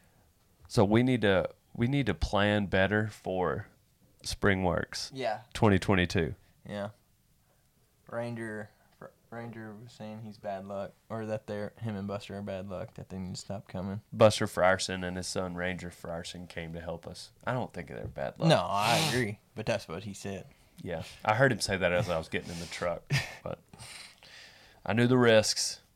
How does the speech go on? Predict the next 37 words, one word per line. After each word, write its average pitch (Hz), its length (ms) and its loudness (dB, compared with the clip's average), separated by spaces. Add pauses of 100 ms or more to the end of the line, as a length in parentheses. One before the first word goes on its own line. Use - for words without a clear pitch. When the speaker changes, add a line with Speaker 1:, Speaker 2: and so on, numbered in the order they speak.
(160)
Speaker 1:
Yeah, 226 160 4
it's - 160 0
just, - 340 -6 (680)
you 101 60 -10
know, 82 240 -8 (280)
Blue 98 140 0
Boy 90 180 -2
sits - 280 -6
back. 98 420 2 (140)
We 92 80 -6
don't 90 180 -4
tie 95 160 -6
him 87 100 -4
up 90 160 -2
anymore. 92 520 -4 (880)
D 98 140 -2
B 92 180 -2
needs 95 160 -2
to 95 80 -8
drag 95 320 2
the 104 100 0
arena 113 340 0
once 85 260 -4
in 98 60 -4
a 87 60 -2
while. 82 360 0 (380)
Speaker 2:
Yeah. 139 120 0
Speaker 1:
<laughs> - 40 -20 (1080)
So, 82 380 -6
especially - 380 0
after 95 380 2 (680)
Snowmageddon, 98 680 2
it's 85 100 -4
packed 90 340 4
down 92 240 -2
like 98 180 -2
concrete. 107 600 -2